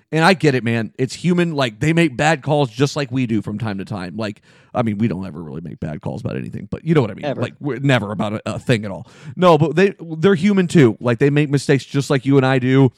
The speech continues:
Speaker 1: It's gonna happen. It, it, it happens all the time. And guys get robbed of it all the time. And I just think there should be some recourse for that, especially in big game situations. Not that it would make a big difference. I, I mean, it would make a big difference in the grand scheme of things, but probably not a tremendous difference in a,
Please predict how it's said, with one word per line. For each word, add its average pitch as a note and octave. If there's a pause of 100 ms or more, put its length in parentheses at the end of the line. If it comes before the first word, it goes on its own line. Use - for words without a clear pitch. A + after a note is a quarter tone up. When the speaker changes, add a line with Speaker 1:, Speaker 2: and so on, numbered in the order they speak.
(220)
Speaker 1:
It's D3
gonna D3
happen. D3
It, C3
it, - (160)
it C3+
happens C#3+
all D3
the C3
time. D#3+ (300)
And C#3
guys C#3+
get E3+
robbed D#3
of A2
it G#2
all G2+
the F#2+
time. G#2+
And A#2+
I -
just C#3
think E3+
there F#3
should D#3+
be D#3
some C3+
recourse C3+
for B2
that, A#2+ (240)
especially D#3+
in E3
big D3+
game C#3+
situations. B2+
Not D3
that A3
it A3+
would A3
make G#3
a G#3
big F3
difference. F#3 (280)
I, F3+
I F#3
mean, G3+
it A#3
would C#4
make F#3
a A#2+
big G2+
difference A2
in A#2
the A2+
grand B2
scheme D3+
of A#2+
things, A2+
but B2
probably A#3
not D3+ (240)
a -
tremendous C3+
difference F3
in D#3+
a, D3+